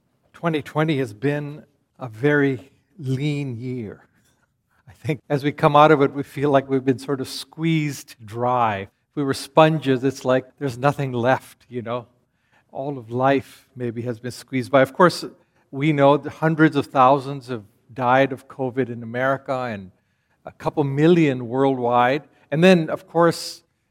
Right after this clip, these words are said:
all the other dear ones who have been lost due to other causes during this past year. But beyond that, so many of the ordinary joys of life were gone.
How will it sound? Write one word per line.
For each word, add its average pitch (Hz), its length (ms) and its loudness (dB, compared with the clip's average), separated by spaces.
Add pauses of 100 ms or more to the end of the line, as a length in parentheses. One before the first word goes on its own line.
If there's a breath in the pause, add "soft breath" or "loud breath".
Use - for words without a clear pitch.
(220)
all 143 240 -2
the 143 140 2
other 143 380 -2 (420)
dear 139 240 2
ones 139 240 0
who 127 100 -12
have 127 100 -10
been 123 140 -6
lost 127 560 0
due 127 140 -6
to 120 140 -2
other 160 220 0
causes 117 800 -6
during 120 280 -8
this 110 160 -12
past - 500 -6
year. 127 320 0 (640)
But 196 340 2
beyond 185 540 6
that, 123 560 2 (960)
so - 200 -4
many 220 200 4
of 170 100 0
the 170 140 4
ordinary 170 640 -2
joys 143 560 2
of 120 140 -6
life 127 420 0
were 120 140 -8
gone. 101 360 -14